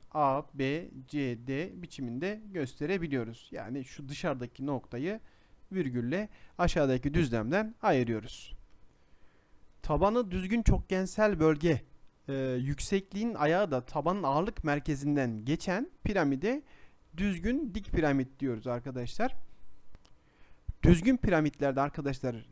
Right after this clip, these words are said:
yan yüzeylerin hepsi birbirine eşittir. Bunu da kesinlikle göz ardı etmeyelim. Yine arkadaşlar piramitlerde alan ve hacim hesabı yaparken,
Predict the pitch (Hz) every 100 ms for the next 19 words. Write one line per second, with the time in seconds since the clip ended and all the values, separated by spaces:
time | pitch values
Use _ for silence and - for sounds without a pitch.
0 | 135 165 208 170 143 127 120 135 190 -
1 | 143 165 156 123 120 170 202 160 - 180
2 | - 170 170 156 139 139 - 156 - 135
3 | 131 127 160 143 127 117 135 208 - 175
4 | 180 156 120 117 202 - - - - -
5 | - - _ - - _ - 170 196 196
6 | 262 233 - 151 - 170 185 208 - 180
7 | 165 214 - 160 190 190 170 185 185 -
8 | 156 135 160 180 185 127 196 220